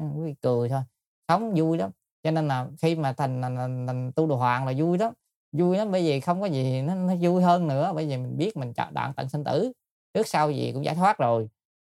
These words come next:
À, và mình biết mình cũng không có một cái thân kiến nữa, cho nên đâu có ôm ấp cái này là ta, cái kia là ta, vân vân nữa, đâu có gì nữa.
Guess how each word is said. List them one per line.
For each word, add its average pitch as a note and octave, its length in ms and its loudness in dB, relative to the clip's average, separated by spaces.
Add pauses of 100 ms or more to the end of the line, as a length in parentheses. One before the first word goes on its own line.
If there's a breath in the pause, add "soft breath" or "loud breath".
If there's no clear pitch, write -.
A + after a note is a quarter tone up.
(140)
À, C#3 300 -2
và B2 360 0
mình B2 260 -2
biết F#3 200 0
mình B2 220 -4
cũng D#3+ 120 -2
không D#3+ 140 -2
có F3 100 0
một C#3 220 -2
cái E3+ 220 0
thân E3 380 0
kiến G3+ 280 0
nữa, D3+ 180 0 (100)
cho D#3+ 100 -2
nên D#3 160 -2
đâu D#3 140 -2
có E3+ 100 -6
ôm E3 280 2
ấp - 200 -4 (200)
cái F#3+ 80 -4
này A#2+ 360 -4
là G#2+ 200 -12
ta, E3+ 340 0
cái F3+ 160 -6
kia F3 180 0
là C3+ 80 -2
ta, D#3 340 2
vân E3 160 -2
vân E3 240 -4
nữa, F3 120 -6 (160)
đâu D3 120 -8
có F#3+ 60 -8
gì B2 260 -4
nữa. C#3+ 220 -4